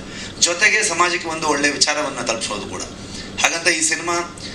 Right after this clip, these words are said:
ಬರೀ, ಆ, ಮೆಸೇಜ್ ಓರಿಯೆಂಟೆಡ್ ಆಗೇ ಇರುತ್ತೆ ಕೇಳಿದ್ರೆ, ಸಂಪೂರ್ಣವಾಗಿ ಎಂಟರ್ಟೈನ್ಮೆಂಟ್ ಇದೆ, ಯಾಕಂದ್ರೆ ನಾನು ಸಿನಿಮಾ ನೋಡಿದ್ದೀನಿ.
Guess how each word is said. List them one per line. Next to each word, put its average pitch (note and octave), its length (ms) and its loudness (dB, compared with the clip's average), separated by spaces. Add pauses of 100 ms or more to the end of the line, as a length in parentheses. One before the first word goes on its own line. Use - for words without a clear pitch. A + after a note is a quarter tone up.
(160)
ಬರೀ, E3 420 4
ಆ, G#2+ 320 2
ಮೆಸೇಜ್ D3 520 4
ಓರಿಯೆಂಟೆಡ್ C#3 360 0
ಆಗೇ A#2+ 180 4
ಇರುತ್ತೆ G#2+ 280 2
ಕೇಳಿದ್ರೆ, G#2+ 420 -4
ಸಂಪೂರ್ಣವಾಗಿ D3+ 600 0
ಎಂಟರ್ಟೈನ್ಮೆಂಟ್ G#2+ 460 0
ಇದೆ, G2+ 80 0
ಯಾಕಂದ್ರೆ G#2 140 -2
ನಾನು G2+ 120 4
ಸಿನಿಮಾ A2 200 -4
ನೋಡಿದ್ದೀನಿ. G2 360 -2